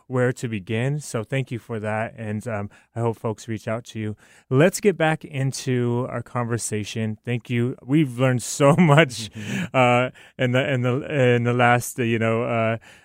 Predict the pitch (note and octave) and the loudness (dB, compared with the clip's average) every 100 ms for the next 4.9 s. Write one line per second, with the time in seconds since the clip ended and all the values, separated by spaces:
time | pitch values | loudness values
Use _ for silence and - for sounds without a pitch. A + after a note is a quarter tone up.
0 | _ E2 - D#2+ E2 G#2+ - C#3 - C#3 | _ -12 -10 -8 -8 -4 -2 -2 2 2
1 | B2+ C3 B2+ C#3 B2 C3+ C3+ C3+ - - | 4 2 2 0 0 2 4 4 -2 -4
2 | - C3 B2+ B2 D3 C3+ B2 A#2+ B2+ - | 4 6 6 4 2 2 4 4 2 -4
3 | - - C3 C#3 C3+ B2 B2+ C#3+ B2+ C3+ | -8 -6 0 2 2 2 0 0 0 2
4 | E3+ D3 B2+ A2+ G2+ B2 B2+ A#2 A2+ | 4 4 4 4 2 -2 0 0 0